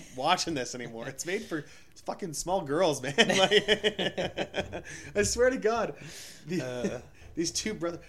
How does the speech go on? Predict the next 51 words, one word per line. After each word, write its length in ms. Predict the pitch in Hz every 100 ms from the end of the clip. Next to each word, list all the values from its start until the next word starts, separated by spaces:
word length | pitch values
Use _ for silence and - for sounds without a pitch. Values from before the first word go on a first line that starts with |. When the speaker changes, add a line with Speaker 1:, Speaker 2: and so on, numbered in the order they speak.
| -
Speaker 2:
they 100 | 214
make 200 | 208 190
s-, 200 | - -
oh, 360 | 170 160 139 113
I 80 | 123
don't 100 | 143
Speaker 1:
That's 140 | 135
Speaker 2:
even 100 | 123 117
want, 100 | 107
I 20 |
Speaker 1:
funny. 0 |
Speaker 2:
don't 80 | 135
wanna 140 | 123 117 117
get, 80 | 113
get 120 | 110 117
into 220 | 117 113
it, 140 | 101
but 200 | 107 101 -
Speaker 1:
Uh, 40 | 127
yeah, 240 | 113 104
it's 100 | 117
kinda 180 | - 170
like 180 | 160 -
the 60 |
same 520 | - 131 123 123 120 117 -
deal 340 | 123 117 101
as 120 | 107 107
The 60 |
Walking 280 | 110 101 107
Dead. 120 | 104 101
I 60 |
think 180 | 107 123 -
they're 140 | - 107
on 180 | 101 104
season 420 | 135 113 104 104 - -
eight 240 | 113 139
now, 340 | 156 151 156 151
Speaker 2:
They're 120 | 123
on 60 | 131
season 140 | 143 135
Speaker 1:
potentially. 200 | - 156
Speaker 2:
eight, 60 |
yeah. 140 | 117 110 - - - -
Speaker 1:
Like, 180 | 104 - -
the 80 | -
first 480 | - - 151 139 - - -
three 220 | 127 131
seasons 460 | 123 139 113 113 98
were, 80 | 110
like, 220 | 104 95 - - - - - - - - -
fucking 320 | 160 -